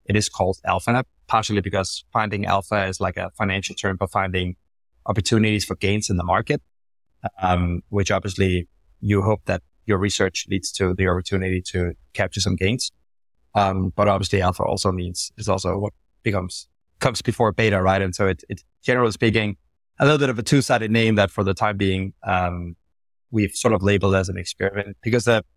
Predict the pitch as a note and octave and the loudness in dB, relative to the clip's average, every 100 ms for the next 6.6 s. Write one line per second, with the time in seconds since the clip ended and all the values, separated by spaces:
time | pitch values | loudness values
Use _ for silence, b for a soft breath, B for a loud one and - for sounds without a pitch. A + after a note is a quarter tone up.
0 | _ _ _ _ - A#2 C3+ - A2 A2 | _ _ _ _ -2 2 2 0 0 0
1 | G#2 G#2 G2 F#2+ F#2 A2 F#2+ F#2 E2+ F#2 | 0 -4 -2 -2 -2 -2 0 0 2 0
2 | F#2 G2 F#2+ F#2 F2+ F#2+ F#2+ F#2+ - G2 | -2 -2 -2 -2 -4 -4 -2 -4 -4 -4
3 | F2+ F#2+ F#2+ F#2+ F#2 F#2+ G2 G#2+ _ _ | -2 0 2 4 4 2 0 -4 _ _
4 | _ _ _ - A2+ G2+ - A#2+ - - | _ _ _ 0 2 2 2 0 0 -4
5 | - G2+ C#3+ - _ _ _ _ _ _ | -2 -2 -2 -8 _ _ _ _ _ _
6 | - G2 F#2 F2+ F2 F2 | -2 0 0 0 -2 -6